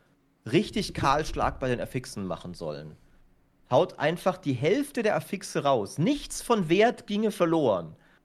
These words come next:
Ähm, und, und plötzlich wär's halb so aufwendig. Weißt du, wenn ich, wenn ich noch einmal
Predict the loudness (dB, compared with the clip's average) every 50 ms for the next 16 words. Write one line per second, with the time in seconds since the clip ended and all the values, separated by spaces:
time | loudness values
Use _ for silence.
0 | _ _ _ _ _ 2 4 6 6 6 4 4 2 -2 -4 -6 -8 -10 -14 -20
1 | -20 -20 -20 -20 -20 -20 -20 -20 -20 -20 _ _ _ _ _ _ _ _ 2 2
2 | 2 2 0 0 0 2 2 2 0 -2 0 0 0 2 0 -4 -4 0 4 4
3 | 4 4 2 -2 -10 -14 _ _ _ _ _ -2 2 2 2 2 2 0 0 2
4 | 2 2 2 0 0 0 2 2 0 -2 -2 -2 -4 -4 -4 -6 -6 -8 -10 -18
5 | -20 -10 -6 -4 -2 -2 -2 -2 -2 -2 0 0 0 0 2 2 4 4 4 4
6 | 2 2 4 4 4 4 2 0 -4